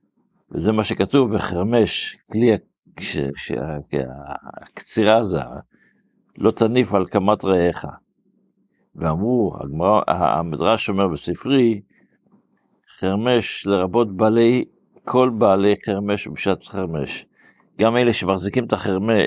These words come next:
את ה-, את ה-, את מה שקוצר, כן? בזמן העבודה. בזמן הקציר לא תקצור לעצמך.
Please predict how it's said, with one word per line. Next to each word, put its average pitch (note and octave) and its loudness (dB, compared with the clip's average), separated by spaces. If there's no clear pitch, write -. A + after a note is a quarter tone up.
את F2 -4
ה-, E2 2
את D#2 -6
ה-, D#2+ -2
את - -16
מה G2 0
שקוצר, G2 0
כן? F#2+ 2
בזמן G#2 0
העבודה. A2+ 2
בזמן G#2+ -2
הקציר A#2+ 0
לא A2+ 2
תקצור A2 -2
לעצמך. G2 -2